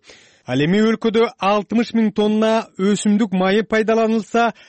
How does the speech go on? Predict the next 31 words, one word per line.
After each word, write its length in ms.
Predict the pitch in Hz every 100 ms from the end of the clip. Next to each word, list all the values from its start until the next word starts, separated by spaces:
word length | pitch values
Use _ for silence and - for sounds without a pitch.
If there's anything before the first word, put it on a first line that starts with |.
| _ -
жергиликтүү 720 | 127 151 202 196 208 233 226
өндүрүш 300 | 214 226 -
былтыр 320 | 208 208 -
болгону 560 | 196 202 190 196 202 208 180 123
беш 300 | 135 202 190
бүтүн 320 | - 180 208 185
ондон 260 | 180 190 180
төрт 400 | - 190 202 -
миң 160 | 185 175
тоннаны 460 | 160 160 160 165
түзгөн. 460 | 147 170 175 165 98 _ _ _ -
Башка 420 | 113 139 156 233
маселе, 520 | 233 226 - 156 110 -
кыргызстандыктар 760 | - 151 165 190 202 202 233 226
көп 280 | 165 208 -
жеген 300 | - 208 226 170
буудайдын 580 | 185 220 220 220 220 175
быйылкы 400 | 180 214 208 233
тагдыры 480 | 208 208 196 214 220
тобокелчиликте 920 | - 202 214 214 208 - 190 - 214
калып 280 | 196 208 -
жатат. 380 | 226 233 180 _ - - _ 135
Өлкө 320 | 156 156 202 175
жылына 380 | 208 214 220 220
жети 400 | 151 196 208 214
жүз 300 | 196 226 139
жетимиш 540 | 147 208 - 226 226
миң 140 | 233 220
тонна 380 | - 214 196 175
буудай 460 | 147 170 185 196 185
керектесе, 600 | 165 175 - 160 - 220